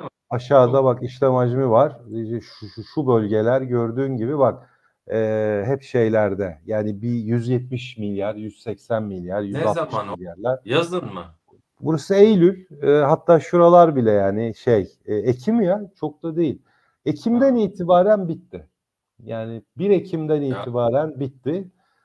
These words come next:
Speaker 2: E, bir Ekim'den önce de işaretler vardı.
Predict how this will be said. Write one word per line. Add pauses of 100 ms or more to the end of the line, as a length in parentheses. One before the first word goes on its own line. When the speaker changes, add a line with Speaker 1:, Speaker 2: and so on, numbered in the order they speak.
(200)
Speaker 2:
E,
bir
Ekim'den
önce
de (440)
işaretler
vardı.